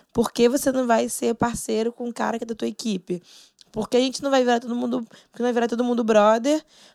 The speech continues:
pra ter-, terminar isso aqui logo, de uma forma bem feita, eficaz, e depois já tomar uma cerveja pra comemorar isso, sabe?"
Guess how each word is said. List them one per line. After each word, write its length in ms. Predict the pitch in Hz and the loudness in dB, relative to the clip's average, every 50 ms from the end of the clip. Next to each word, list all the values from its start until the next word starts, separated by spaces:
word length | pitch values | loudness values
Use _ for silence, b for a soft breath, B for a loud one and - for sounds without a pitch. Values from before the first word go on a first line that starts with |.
| b - | b 0
pra 140 | - 220 214 | 2 2 4
ter-, 340 | 220 240 240 226 240 240 240 - | 4 4 4 4 4 2 0 0
terminar 280 | - 233 240 233 226 233 | 2 2 2 4 2 0
isso 120 | - - | 0 -4
aqui 140 | 233 - 254 | -4 -2 0
logo, 460 | 254 240 214 208 214 220 240 247 247 | 4 8 10 10 10 10 8 6 4
de 80 | 240 233 | 2 0
uma 100 | 240 233 | 0 0
forma 420 | - - 240 233 233 233 233 233 - b b b b b b - | 0 0 0 2 2 2 0 0 -2 b b b b b b -6
bem 320 | 214 190 226 233 269 330 | 0 2 4 4 4 2
feita, 460 | 320 - - 254 233 233 240 254 - 254 | -2 -2 0 2 2 2 2 0 0 -4
eficaz, 760 | 240 - - 262 _ - 233 214 214 220 233 269 294 269 | -4 -4 -8 -10 _ 0 2 4 4 4 4 2 2 0
e 40 | 240 | 0
depois 300 | 247 254 226 - 254 247 | 0 0 2 2 0 0
já 120 | - 254 233 | 0 0 0
tomar 160 | 254 240 233 | 0 0 0
uma 120 | 233 262 | 0 0
cerveja 320 | 254 - 269 240 233 233 226 | 0 2 2 2 2 2 0
pra 120 | - 247 | -2 -4
comemorar 420 | - - 233 226 226 233 233 226 220 | -2 0 0 2 4 4 6 6 6
isso, 280 | 220 208 180 170 170 180 | 4 4 0 0 -2 -4
sabe?" 380 | - 202 180 - 170 165 165 | -2 -2 -2 -2 -2 -6 -14